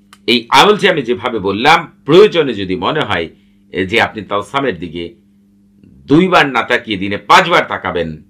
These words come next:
তাতেও কোনো প্রকার সমস্যা নেই। আর যে সকল মেয়েরা পাঁচ ওয়াক্ত নামাজ পড়েন, বোনেরা পাঁচ ওয়াক্ত নামাজ পড়েন,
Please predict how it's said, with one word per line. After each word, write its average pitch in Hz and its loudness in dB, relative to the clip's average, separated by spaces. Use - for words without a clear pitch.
তাতেও 113 0
কোনো 120 -12
প্রকার 107 -8
সমস্যা 82 -12
নেই। 85 -10
আর 120 -2
যে 180 4
সকল 160 -2
মেয়েরা 127 2
পাঁচ 107 -4
ওয়াক্ত 110 -8
নামাজ 107 -4
পড়েন, 85 -8
বোনেরা 98 -6
পাঁচ 95 -8
ওয়াক্ত 92 -16
নামাজ 98 -6
পড়েন, 82 -6